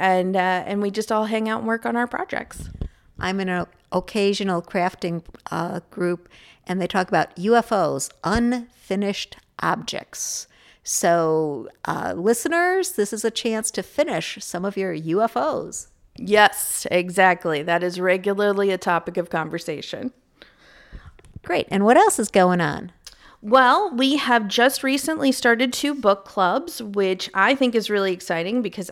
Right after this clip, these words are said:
Speaker 1: I get to participate in both. Uh, one of them is a contemporary fiction book group. The next meeting for that is going, going to be December twenty-eighth. That's a Wednesday at two P M. And we are discussing Anxious People by Fredrik Backman,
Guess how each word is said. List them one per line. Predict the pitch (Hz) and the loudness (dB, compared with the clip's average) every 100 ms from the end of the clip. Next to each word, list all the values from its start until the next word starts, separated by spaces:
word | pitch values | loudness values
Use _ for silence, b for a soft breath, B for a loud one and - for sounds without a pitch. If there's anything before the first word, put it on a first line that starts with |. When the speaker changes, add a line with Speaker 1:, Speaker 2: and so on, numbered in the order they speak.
| - | -6
Speaker 1:
I | 196 | -4
get | 202 - | -4 -4
to | 190 | -2
participate | 180 - 180 214 196 - 208 | -2 -4 -4 -4 -4 -6 -6
in | 180 170 | -6 -4
both. | 180 170 330 - - B B B B | -2 0 -2 -6 -20 B B B B
Uh, | 208 214 | 4 6
one | 226 | 6
of | 247 247 | 2 4
them | 269 262 | 4 4
is | 240 | 4
a | 233 | 0
contemporary | 220 208 190 226 247 269 277 | -2 -2 -2 2 2 2 0
fiction | 214 196 - 185 | -2 -4 -2 -2
book | 180 170 | 0 -2
group. | - 160 165 - - B B | -2 -2 -2 -4 -16 B B
The | 190 | -2
next | 196 247 - | 0 -2 -4
meeting | 233 240 233 233 | -2 0 2 2
for | 226 233 | 2 2
that | 208 190 233 - | 4 2 2 0
is | 202 196 | -2 0
going, | 196 190 196 196 - | 0 0 0 -4 -6
going | 190 202 202 | -2 0 0
to | 196 | -2
be | 190 | -2
December | 180 185 - 190 196 254 | -6 -6 -2 2 4 2
twenty-eighth. | - 285 311 277 202 320 - | 2 0 2 0 0 -4 -4
That's | 190 180 | -2 -2
a | 180 | -2
Wednesday | 175 180 180 - 220 294 - b b | -2 -2 -2 -2 -2 -2 -6 b b
at | - 240 | -2 -2
two | - 311 339 | 0 2 2
P | 320 294 | 0 0
M. | 180 175 302 - B B B | 2 2 0 -4 B B B
And | 202 208 190 | 2 2 2
we | 202 | 4
are | 214 208 | 6 6
discussing | 196 190 202 190 - 226 226 214 196 180 | 2 -4 -2 -2 2 2 2 0 -2 -2
Anxious | - 240 277 - 311 - | 2 2 2 0 -2 -4
People | - 269 269 185 147 | -4 -4 0 0 0
by | 175 170 | 0 -2
Fredrik | 170 190 202 226 226 - | 0 0 0 -2 -2 -2
Backman, | 190 - 170 151 180 | -2 -2 -6 -6 -8